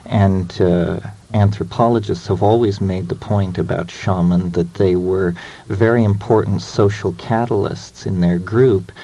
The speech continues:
but they were always peripheral to it, peripheral to the political power, and actually usually physically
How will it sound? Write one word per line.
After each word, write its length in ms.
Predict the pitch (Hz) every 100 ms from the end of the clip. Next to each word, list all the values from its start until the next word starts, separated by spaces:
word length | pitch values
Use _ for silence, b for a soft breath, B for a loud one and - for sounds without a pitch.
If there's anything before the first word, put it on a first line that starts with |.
| B
but 160 | - 104
they 100 | 107
were 220 | 101 95
always 360 | 104 113 101 104
peripheral 800 | - 104 95 110 - 95 90 - - -
to 200 | 135 101
it, 260 | - - - -
peripheral 640 | - 98 101 104 104 90
to 120 | 90
the 160 | - 101 98
political 400 | 92 95 104 87
power, 520 | - 107 98 95 98
and 200 | 98 95
actually 420 | 98 104 104 95 90 98
usually 480 | 98 98 92 92 92 B B -
physically 580 | - 143 - 175 -